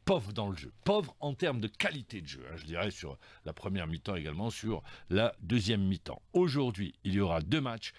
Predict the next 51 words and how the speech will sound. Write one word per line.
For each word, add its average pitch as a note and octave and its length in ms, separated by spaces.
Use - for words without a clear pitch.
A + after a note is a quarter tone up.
À - 60
quinze E3 320
heures C3+ 140
trente, G#2 260
le C#3 80
leader, A#2+ 360
le E2+ 80
Moudia G2 300
d'Alger, F2 320
sera D#2+ 180
en E2+ 60
déplacement F2+ 520
contre - 220
la D#2+ 60
J F2+ 140
S G#2 120
Saoura. F2 360
À - 60
quinze G#2+ 300
heures F#2 100
trente, G#2+ 180
c'est - 140
très - 240
dur. F#2+ 240
Et G#2 100
puis, G2 280
le C3+ 180
Parado A2+ 380
Athletic - 380
Club F#2 240
qui G2 100
affrontera F2 680
Benaiknoun F#2+ 680
également G#2+ 560
à - 80
quinze A2+ 240
heures - 100
trente. A#2 300
La F#2+ 80
rencontre A#2 560
se A2 160
joue C#3 280
à C3+ 280
Dar G#2+ 320
el G#2+ 80
Baida. D2 340
Et - 20
on B2 80
peut A#2+ 140
pas D#3 120
terminer, G#2+ 580